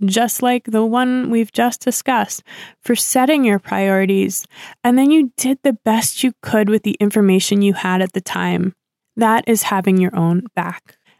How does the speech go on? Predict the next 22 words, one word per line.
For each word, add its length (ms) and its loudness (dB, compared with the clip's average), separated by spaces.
S 280 0
O 160 4
S 200 2
Squad, 440 0
I 80 2
hope 240 0
this 180 0
helped 400 -4
you. 260 4
I 120 -4
hope 320 0
that 120 2
you 320 2
are 160 2
ready 320 2
to 200 -4
make 260 2
some 280 0
juicy 540 0
and 160 0
powerful 640 -2
decisions, 760 0